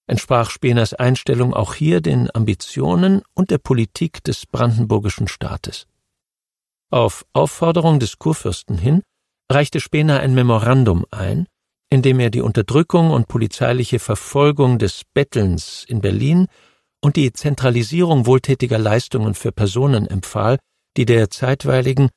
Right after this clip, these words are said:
oder dauerhaften Fürsorge bedürftig waren. Die dafür notwendigen Mittel, schrieb er, ließen sich durch in den Kirchen aufgestellte Armenbüchsen,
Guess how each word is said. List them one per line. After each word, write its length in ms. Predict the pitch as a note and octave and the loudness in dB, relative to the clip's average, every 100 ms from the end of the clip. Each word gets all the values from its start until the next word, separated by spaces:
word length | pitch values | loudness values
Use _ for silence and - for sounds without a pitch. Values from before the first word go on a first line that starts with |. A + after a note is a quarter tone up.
| _ | _
oder 280 | - A#2+ A2 | -2 2 2
dauerhaften 680 | - A2 A#2 G#2 G#2 - G2+ | 2 0 2 0 -2 -4 -8
Fürsorge 680 | - B2+ A#2+ A2 G2+ F#2+ F2+ | -4 0 0 0 -2 -2 -4
bedürftig 580 | G2+ - F2+ - - | -2 -2 -2 -4 -10
waren. 280 | G#2 F#2 D#2 - _ _ _ _ _ _ _ _ - | -8 -8 -10 -14 _ _ _ _ _ _ _ _ -2
Die 80 | C3 | 2
dafür 280 | C3 - | 2 2
notwendigen 600 | C#3 D#3+ D3+ C3 A#2 A#2 | 2 2 0 0 0 2
Mittel, 400 | A2+ C3 F3 G#3+ - _ | 2 0 0 -2 -4 _
schrieb 400 | - - C#3 - | -14 -10 -8 -4
er, 140 | D3+ E3 - - _ _ | -2 -4 -8 -20 _ _
ließen 320 | B2 D#3 - E3 | -2 -2 -2 -4
sich 300 | D#3 - - | -4 -6 -2
durch 440 | D3+ D#3 - - | 0 0 -4 -8
in 140 | - C#3 | -2 0
den 240 | B2+ B2 | 2 0
Kirchen 380 | - G#3+ - - | -2 -8 -6 -4
aufgestellte 720 | - - - - C3 - - | -4 -2 -4 -2 -2 -2 -4
Armenbüchsen, 840 | B2+ E3 F3 E3+ E3+ - - G#3 | -2 2 4 4 0 -4 -6 -8